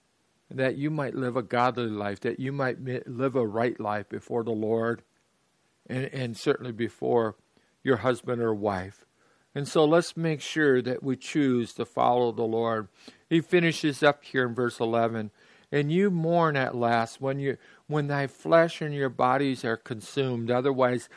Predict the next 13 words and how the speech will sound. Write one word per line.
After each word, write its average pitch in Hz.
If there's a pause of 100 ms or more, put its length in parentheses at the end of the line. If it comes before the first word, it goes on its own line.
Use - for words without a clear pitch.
(220)
the 143
end 214
result 165 (1500)
is 151
always 165 (160)
destruction. - (840)
So 190
let's 226
choose 220
wi-, 151 (280)
wisely 131
this 120
day. 113